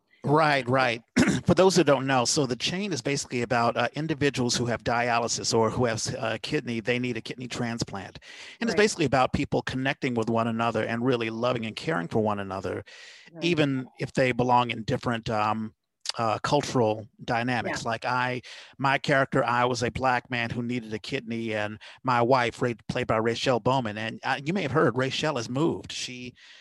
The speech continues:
Speaker 2: Yeah, she's in Georgia now.
Speaker 1: Yeah,
Speaker 2: Yeah.
Speaker 1: she's in Georgia now, and I was so
Speaker 2: Yeah.
Speaker 1: sad to, uh, see her go. But in any case, so
Speaker 2: Yeah.
Speaker 1: she was my wife, and she was a very staunchly religious woman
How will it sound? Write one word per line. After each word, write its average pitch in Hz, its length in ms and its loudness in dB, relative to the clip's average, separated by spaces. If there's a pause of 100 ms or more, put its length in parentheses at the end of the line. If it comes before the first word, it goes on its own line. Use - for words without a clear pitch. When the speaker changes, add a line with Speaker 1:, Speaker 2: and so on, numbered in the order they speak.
(200)
Speaker 2:
Yeah, 262 160 -8
she's 262 260 -8
in 240 160 -6
Georgia 208 360 -2
now. 151 340 -8 (220)
Speaker 1:
Yeah, 160 100 0
Speaker 2:
Yeah. - 0 -
Speaker 1:
she's 147 220 -4
in 151 120 0
Georgia 160 360 0
now, 101 320 -8
and 127 180 -4
I 127 80 0
was 127 100 -2
so 160 140 0
Speaker 2:
Yeah. - 20 0
Speaker 1:
sad 151 300 -2
to, 139 200 -2
uh, 131 120 0
see 147 220 -4
her 131 120 -4
go. 117 260 -4 (240)
But 147 100 -2
in 165 60 2
any 180 100 0
case, 131 240 -2
so 131 100 2
Speaker 2:
Yeah. 160 80 -2
Speaker 1:
she 170 80 2
was 156 100 2
my 143 120 2
wife, 135 320 0
and 117 120 -4
she 135 100 -4
was 123 180 -6
a 120 100 -2
very 127 280 -2
staunchly 135 580 -4
religious 117 480 -6
woman 104 400 -4